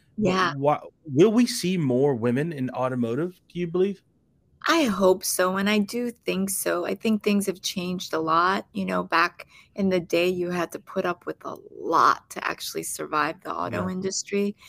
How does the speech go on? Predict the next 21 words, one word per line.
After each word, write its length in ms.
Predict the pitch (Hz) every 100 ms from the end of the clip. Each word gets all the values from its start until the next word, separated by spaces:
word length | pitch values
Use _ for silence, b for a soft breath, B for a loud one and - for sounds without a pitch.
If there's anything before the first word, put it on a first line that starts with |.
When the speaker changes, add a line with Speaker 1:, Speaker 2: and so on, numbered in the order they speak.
| B B B - 175
Speaker 1:
Yeah. 200 | 175 165
Speaker 2:
Um, 40 | 196 -
and 160 | 240 220 -
I 100 | 247
still 380 | - - 302
think 320 | 311 - 214 208
it's 220 | - -
the 80 | 190
same 500 | - - 240 226 185
because, 420 | 180 196 185 - b b b b _
you 100 | 247
know, 460 | 226 220 214 190 - -
many 320 | 226 233 277
of 80 | 226
the 80 | 190
women 320 | 180 190 196
that 120 | 202
I 120 | 185
knew 460 | 175 185 254 226 190
growing 420 | 190 180 180 180
up, 320 | 196 220 185